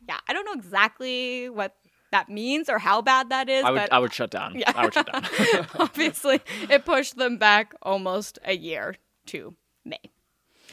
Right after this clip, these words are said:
Speaker 1: Um, so, um, I, some, a couple things I learned about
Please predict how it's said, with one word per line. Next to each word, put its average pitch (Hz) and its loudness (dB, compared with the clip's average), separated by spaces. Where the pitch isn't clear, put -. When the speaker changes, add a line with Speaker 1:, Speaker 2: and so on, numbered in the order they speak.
Speaker 1:
Um, 233 2
so, 247 2
um, 226 2
I, 214 0
some, 214 -6
a 208 -6
couple 302 -6
things 349 -6
I 190 -4
learned 180 -8
about 180 -4